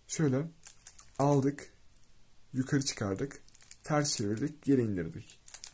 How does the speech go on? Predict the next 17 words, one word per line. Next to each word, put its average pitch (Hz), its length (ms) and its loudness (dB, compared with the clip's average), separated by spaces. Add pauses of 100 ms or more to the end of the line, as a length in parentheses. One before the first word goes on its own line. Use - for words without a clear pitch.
(280)
Yaptığımız 139 440 0
hamle 127 180 0
tamamen 147 460 2
buydu. 117 260 2 (1400)
Bir - 80 -4
kez 160 200 4
daha 147 140 6
gösteriyorum 104 480 4
karışmasın 107 580 -2
diye. 113 120 -2 (720)
Ee, - 40 -2 (240)
bu 127 40 -2
sefer 139 280 2
hamleleri 131 460 2
söyleyerek 120 540 4
yapacağım. 117 340 -4 (1700)
Şöyle 165 400 2